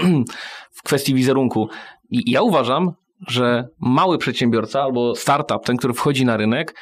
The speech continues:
no pierwsze, co pokazuje swojego wizerunku, to często jest nazwa. Po prostu sama nazwa.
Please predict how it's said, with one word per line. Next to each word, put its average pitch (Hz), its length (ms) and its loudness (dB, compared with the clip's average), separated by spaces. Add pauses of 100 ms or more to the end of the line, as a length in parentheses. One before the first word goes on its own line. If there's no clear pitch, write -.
(260)
no 131 100 0
pierwsze, 151 680 0
co 170 240 -2
pokazuje 143 420 -2
swojego 135 380 0
wizerunku, 123 420 2
to - 80 -6
często 120 280 0
jest 196 120 2
nazwa. 113 320 2 (760)
Po 160 100 -4
prostu 143 240 -2
sama 151 260 -2
nazwa. 117 380 0